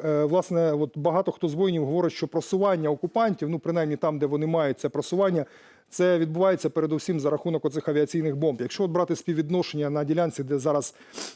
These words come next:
е, воює ваша бригада, от, е, співвідношення наземної і авіаційної компоненти пропорційне, яке воно буде?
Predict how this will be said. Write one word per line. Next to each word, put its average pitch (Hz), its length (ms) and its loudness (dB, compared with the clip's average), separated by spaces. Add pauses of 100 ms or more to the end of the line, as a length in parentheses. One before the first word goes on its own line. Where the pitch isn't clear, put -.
(140)
е, 139 220 0
воює 165 840 4
ваша 156 320 2
бригада, 139 520 0 (320)
от, 156 320 -2
е, 143 160 -6
співвідношення 185 720 2
наземної 180 680 2
і 175 40 4
авіаційної 175 680 4
компоненти 160 680 0
пропорційне, 147 760 0
яке 151 280 2
воно 139 240 0
буде? 113 300 -8